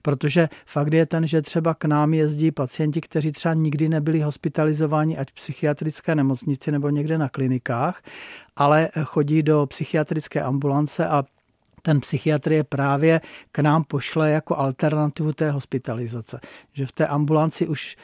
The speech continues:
opravdu, mm, si s ním moc neví rady z hlediska toho, že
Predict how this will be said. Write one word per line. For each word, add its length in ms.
opravdu, 440
mm, 800
si 140
s 100
ním 160
moc 260
neví 360
rady 300
z 60
hlediska 460
toho, 260
že 200